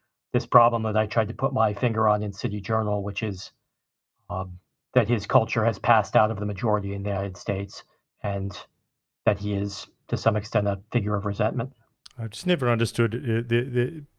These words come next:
Speaker 2: if people are being intellectually honest, you should be able to say to them, like, you know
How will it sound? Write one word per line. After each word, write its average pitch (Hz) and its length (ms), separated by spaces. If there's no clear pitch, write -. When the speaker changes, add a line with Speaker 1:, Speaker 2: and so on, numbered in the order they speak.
Speaker 2:
if 151 120
people 185 240
are 131 40
being 123 300
intellectually 120 540
honest, 110 360
you 113 80
should 151 200
be 131 100
able 113 160
to 107 80
say 117 260
to 110 80
them, 107 220
like, 110 220
you 113 120
know 95 240